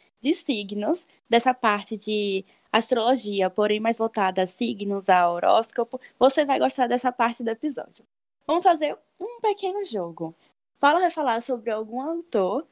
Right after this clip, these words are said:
das relações internacionais, vai falar alguns aspectos e características sobre sua teoria e sobre ele. E daí eu vou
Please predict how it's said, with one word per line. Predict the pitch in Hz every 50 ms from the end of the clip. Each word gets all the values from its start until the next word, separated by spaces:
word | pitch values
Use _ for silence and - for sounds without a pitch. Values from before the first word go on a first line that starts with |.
| _ _ _ _ _ -
das | 214 233 220 214 214 220
relações | 226 226 226 233 226 - 254 247 269 -
internacionais, | 294 - 302 269 247 226 214 214 - - 208 190 185 170 160 151 160 160 208 302 403 415 - - - _ _ _ _ _ _ _ _ _ _
vai | - 302 330
falar | 403 392 359 302 262
alguns | 262 233 247 240 240
aspectos | 254 269 262 - _ - 208 190 196 202 - _ - 214 208 -
e | 214
características | 214 - 214 196 196 202 202 - - 214 202 196 185 185 190 - - - - 220 233 226
sobre | - - 208 190 190 - 196 190 190
sua | - - - 208 190 196
teoria | - 214 196 190 190 185 170 170 175 185 202 202 202 196 190 180 175 175 175 - - _ _
e | 214 214 208
sobre | - - 208 190 185 185 190 190 180
ele. | 170 165 165 165 175 196 226 311 466 523 - _ _ _ _ _ _ _
E | - 440 480 466
daí | 466 440 392 349 302 294 311 330 - _
eu | - 339 330 349
vou | 311 302 285 285 302 302